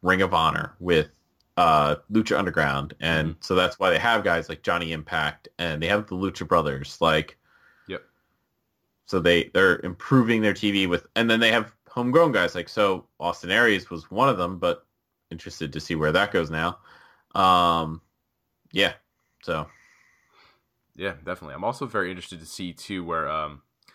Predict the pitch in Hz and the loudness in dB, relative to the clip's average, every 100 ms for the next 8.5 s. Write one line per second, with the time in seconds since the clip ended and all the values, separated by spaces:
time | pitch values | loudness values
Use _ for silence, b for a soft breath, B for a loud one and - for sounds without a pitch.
0 | b b 92 - 107 98 101 98 90 - | b b -12 -8 -10 -4 -2 -2 -4 -8
1 | 92 98 95 90 87 92 92 85 76 71 | -10 -6 -6 -6 -6 -4 -4 -6 -10 -10
2 | 92 90 - 92 85 85 90 82 82 85 | -8 -8 -6 -6 -6 -10 -14 -14 -8 -8
3 | 82 - 90 85 87 82 82 - _ _ | -8 -10 -10 -6 -2 -2 -4 -10 _ _
4 | _ _ _ _ - 131 104 104 104 104 | _ _ _ _ -6 -4 -2 -2 -2 -4
5 | - - _ - 80 90 101 - - - | -12 -16 _ -20 -4 -2 -2 -6 -16 -12
6 | 98 95 95 92 90 95 92 78 85 90 | -8 -8 -6 -6 -4 -4 -4 -6 -6 -6
7 | - - 92 80 90 95 76 78 78 78 | -8 -14 -12 -6 -4 -4 -8 -12 -8 -8
8 | 90 110 71 - - | -8 -12 -12 -6 -8